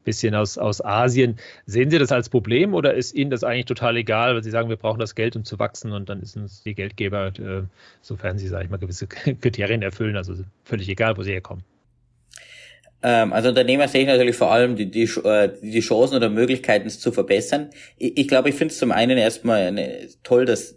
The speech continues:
Speaker 2: wir es überhaupt schaffen, in Deutschland auch diese, äh, wirklich, äh, äh,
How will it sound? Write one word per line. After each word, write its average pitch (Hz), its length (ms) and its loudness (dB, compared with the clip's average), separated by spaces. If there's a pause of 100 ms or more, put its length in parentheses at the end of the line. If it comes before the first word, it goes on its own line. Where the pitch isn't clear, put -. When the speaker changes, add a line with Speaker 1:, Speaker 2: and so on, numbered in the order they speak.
Speaker 2:
wir 117 120 -4
es 104 80 -4
überhaupt 110 460 0
schaffen, 135 340 0
in 139 60 0
Deutschland 120 440 0
auch - 160 0
diese, 107 420 -2 (500)
äh, - 0 -
wirklich, 98 880 -2
äh, - 40 -4
äh, 95 440 -4